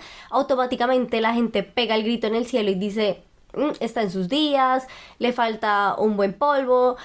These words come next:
es una exagerada, no sabe manejar sus emociones", bla, bla, bla, bla. Yolanda Domínguez es una artista visual, activista española, y ella escribió una columna, em, en un po-, en un periódico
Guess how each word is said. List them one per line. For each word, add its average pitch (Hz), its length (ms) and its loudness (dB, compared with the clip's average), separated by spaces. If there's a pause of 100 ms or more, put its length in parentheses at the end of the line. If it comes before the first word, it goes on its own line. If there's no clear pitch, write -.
(200)
es 226 160 -2
una 220 120 0
exagerada, 247 960 0
no 226 140 2
sabe 202 200 0
manejar 196 320 -2
sus 180 160 -6
emociones", 214 840 0
bla, 185 140 2
bla, 180 140 2
bla, - 100 -2
bla. 143 260 -4 (140)
Yolanda 320 460 -8
Domínguez 311 320 -10
es 269 140 -16
una 269 180 -12
artista 269 500 -14
visual, 262 380 -12
activista 233 500 -20
española, 233 720 -14 (420)
y 277 120 -14
ella 277 120 -10
escribió 285 320 -16
una 254 160 -14
columna, 226 560 -14 (220)
em, 226 560 -18 (220)
en 233 160 -16
un 226 140 -16
po-, - 280 -14
en 226 160 -12
un 214 500 -14 (340)
periódico 247 1000 -10